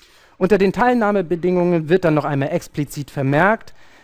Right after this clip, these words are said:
dass die zur Begutachtung durch die Buchpreisjury eingereichten Titel,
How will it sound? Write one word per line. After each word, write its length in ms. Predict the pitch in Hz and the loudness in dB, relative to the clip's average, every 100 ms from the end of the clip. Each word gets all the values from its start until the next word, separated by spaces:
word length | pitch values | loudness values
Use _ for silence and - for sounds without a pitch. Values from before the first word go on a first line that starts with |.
| - | -4
dass 160 | 190 | -4
die 140 | - 202 | -2 -6
zur 160 | 214 | -6
Begutachtung 840 | 156 131 202 247 - 190 - 208 160 | -6 -4 -4 -2 -4 -6 -4 -2 -2
durch 160 | 147 | -6
die 120 | 143 | -8
Buchpreisjury 1500 | 117 131 160 196 - 156 156 156 - 135 131 175 180 156 165 - | -12 -10 -10 -10 -6 0 0 -2 -10 -14 -8 -6 -4 -6 -6 -4
eingereichten 720 | 156 165 139 143 143 143 127 | -4 -2 -4 -6 -6 -10 -8
Titel, 480 | 196 - 170 180 | -10 -6 -4 -4